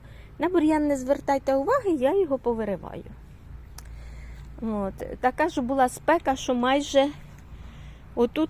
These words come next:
майже ні, нічого не прийнялося. Добре, що ялівці, ось, бачите, хоч поприймалися, маленькі. Ну, це ж коли вони виростуть?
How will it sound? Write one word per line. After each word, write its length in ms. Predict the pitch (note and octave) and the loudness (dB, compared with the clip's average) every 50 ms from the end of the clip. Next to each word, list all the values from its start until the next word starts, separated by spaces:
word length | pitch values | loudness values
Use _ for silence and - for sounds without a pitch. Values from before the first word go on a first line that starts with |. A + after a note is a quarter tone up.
| - - | 0 0
майже 400 | C4 B3+ C4+ C4+ B3+ C4 C4 B3+ | 2 2 2 2 2 4 4 4
ні, 240 | B3+ B3 B3 B3 - - - - | 6 4 4 2 0 -4 -8 -2
нічого 380 | B3 B3 E4+ - - F4 C#4+ F#4 | 2 2 2 4 4 4 6 6
не 140 | C#4+ C#4 | 6 4
прийнялося. 1000 | - C4+ C4 C4 B3 A#3+ A#3+ A#3+ A#3 F#3+ D#3 C#3+ - - - - - - - - - - - - - - - - - - - - - - - - - - | 4 4 4 4 4 4 4 4 4 4 2 0 -2 -4 -6 -6 -6 -6 -8 -8 -10 -12 -14 -14 -14 -14 -14 -14 -14 -14 -14 -14 -14 -14 -16 -16 -12 -2
Добре, 380 | G3 B3 C#4+ A#3 A3+ C4 C4 C4 | 2 2 2 4 6 4 4 4
що 200 | - - A#3+ B3 | 2 -2 -2 -2
ялівці, 640 | A3+ A#3+ B3 A#3+ A#3 B3+ A#3 - - - - D#3+ E3 | 0 0 0 0 0 0 -2 -4 -6 -6 -4 -4 -4
ось, 180 | D#3+ - - | -6 -8 -8
бачите, 440 | - - A#3+ A#3+ - - - F3+ F#3 - | -6 -6 -6 -6 -6 -10 -10 -10 -10 -8
хоч 120 | - D#3 - - - | -10 -10 -10 -8 -8
поприймалися, 960 | F#3+ F#3 - - G3+ G3+ F#3+ F#3 E3 D3+ D#3 D3+ D3 D#3 - - - G#3 G3 | -8 -8 -6 -6 -6 -4 -4 -4 -4 -6 -6 -6 -6 -8 -10 -8 -8 -8 -6
маленькі. 560 | G3+ G#3+ G#3+ A#3 B3+ B3 A#3 A3+ - A3 A3+ | -6 -6 -4 -4 -4 -4 -4 -6 -6 -6 -6
Ну, 120 | A#3+ C#4 E4+ | -6 -6 -2
це 140 | - - B4 | 0 0 0
ж 140 | - - - - | 0 -2 -4 0
коли 280 | G#4 A4 A#4+ C5+ C#5 | 4 6 6 6 6
вони 300 | C5+ C5 B4 A#4+ A#4+ A4+ | 6 6 4 4 4 2
виростуть? 800 | G#4 F#4+ F#4+ G4 G4+ G4 D#4+ C4+ B3+ - - - G#3+ G#3+ - | 2 2 4 4 4 4 4 2 0 0 -2 -4 -4 -4 -4